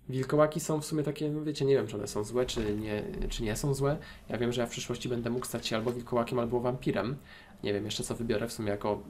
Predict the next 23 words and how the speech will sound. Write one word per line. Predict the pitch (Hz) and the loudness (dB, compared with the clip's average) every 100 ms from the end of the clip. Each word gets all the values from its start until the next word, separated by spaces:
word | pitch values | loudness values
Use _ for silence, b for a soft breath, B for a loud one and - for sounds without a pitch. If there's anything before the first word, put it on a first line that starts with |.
| - | -10
w | |
sumie | - 117 | -2 4
już | 123 | 4
jestem | 123 113 | 4 -2
trochę | 104 123 | -2 0
zwierzęciem, | 123 123 120 107 127 - - B B B B - | 2 4 4 4 0 -2 -4 B B B B -6
więc | 117 | -2
może | 117 113 | -2 -2
wilkołak, | 113 117 110 101 - - - | -2 -2 2 2 2 -6 0
nie | 123 | 2
mam | 110 | 2
pojęcia. | 110 104 104 131 - B B B | -4 -4 -2 -2 -4 B B B
W | - | 0
każdym | 175 185 | 4 6
razie | 180 175 | 6 4
mam | 180 | 4
nadzieję, | 170 156 156 | 4 2 2
że | 147 | 0
dzisiejszy | 135 156 156 143 | 0 0 0 0
materiał | 127 135 127 | 2 2 4
wam | 120 | 2
się | 117 127 | 0 -2
podobał. | - 120 156 - - | -2 2 2 2 -4